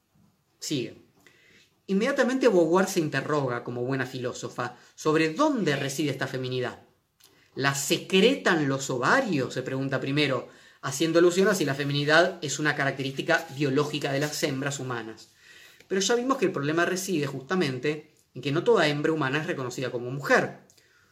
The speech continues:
con lo cual no podríamos decir que la feminidad es una propiedad biológica. "¿Está acaso fijada en un cielo platónico?",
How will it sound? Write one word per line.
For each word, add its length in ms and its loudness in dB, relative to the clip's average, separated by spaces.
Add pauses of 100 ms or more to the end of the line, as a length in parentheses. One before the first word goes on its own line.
(280)
con 160 -4
lo 160 0
cual 320 4
no 100 -2
podríamos 420 4
decir 200 0
que 80 0
la 80 0
feminidad 380 0
es 60 -6
una 140 -2
propiedad 340 0
biológica. 720 -8 (920)
"¿Está 440 2
acaso 380 2
fijada 380 0
en 80 2
un 120 0
cielo 400 4
platónico?", 1000 0